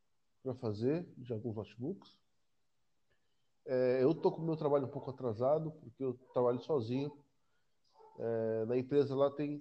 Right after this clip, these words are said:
tem mais duas pessoas, mas nessa área de informática eu tô sozinho. É,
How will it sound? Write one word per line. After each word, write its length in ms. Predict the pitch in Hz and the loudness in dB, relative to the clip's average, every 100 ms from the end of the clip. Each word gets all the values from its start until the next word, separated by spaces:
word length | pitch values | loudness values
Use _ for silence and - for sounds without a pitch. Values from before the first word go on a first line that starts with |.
| - | -8
tem 280 | 143 139 135 | -10 -10 -10
mais 240 | 135 135 120 | -2 -2 -2
duas 160 | 131 | -6
pessoas, 680 | 127 127 - 151 170 160 - _ | -8 -12 -6 -4 -2 -4 -12 _
mas 340 | 127 131 120 - | -6 -6 -6 -12
nessa 380 | 120 127 - 139 | -6 -6 0 4
área 320 | 127 123 113 - _ _ _ _ _ _ _ _ _ - | 4 2 -6 -10 _ _ _ _ _ _ _ _ _ -16
de 160 | 110 | -12
informática 840 | 117 - 131 120 123 127 - 139 135 _ | -12 -6 -4 0 -2 -4 -12 -16 -16 _
eu 100 | 123 | -14
tô 160 | - | -10
sozinho. 520 | 127 123 101 120 139 180 _ _ _ _ _ _ _ _ _ _ _ _ _ _ _ _ _ _ _ _ _ _ _ _ _ _ _ _ _ | -8 -6 -4 -4 -6 -8 _ _ _ _ _ _ _ _ _ _ _ _ _ _ _ _ _ _ _ _ _ _ _ _ _ _ _ _ _
É, 1000 | 143 143 143 139 139 139 135 135 135 135 | 2 4 6 6 6 6 4 4 2 -2